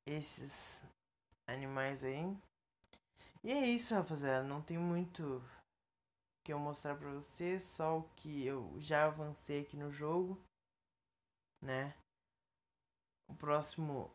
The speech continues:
animal aqui a gente vai pegar uma ave, pomba antártica.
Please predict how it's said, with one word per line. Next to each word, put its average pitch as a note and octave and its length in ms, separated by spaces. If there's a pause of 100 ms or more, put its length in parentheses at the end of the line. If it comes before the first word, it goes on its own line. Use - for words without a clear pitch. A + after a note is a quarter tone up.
(120)
animal C#3+ 380
aqui C#3 260
a D3 80
gente C#3 280
vai C#3 180
pegar C3+ 180
uma C#3 440
ave, F3 180 (140)
pomba D#3+ 480
antártica. D#3+ 1000